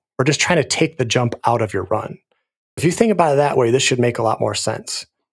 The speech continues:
We're gonna talk about two things. One is an activity or a drill that you can do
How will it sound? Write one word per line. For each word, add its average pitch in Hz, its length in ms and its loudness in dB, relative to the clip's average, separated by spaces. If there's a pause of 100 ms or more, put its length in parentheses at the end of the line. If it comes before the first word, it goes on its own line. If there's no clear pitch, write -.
(160)
We're - 80 0
gonna 131 80 -2
talk 175 100 0
about - 160 2
two 214 120 2
things. 107 300 0
One 139 160 2
is 180 140 0
an 170 100 0
activity 143 640 0
or 139 140 2
a 123 60 -4
drill 123 260 2
that - 160 -4
you 139 80 -2
can 226 160 2
do 131 340 0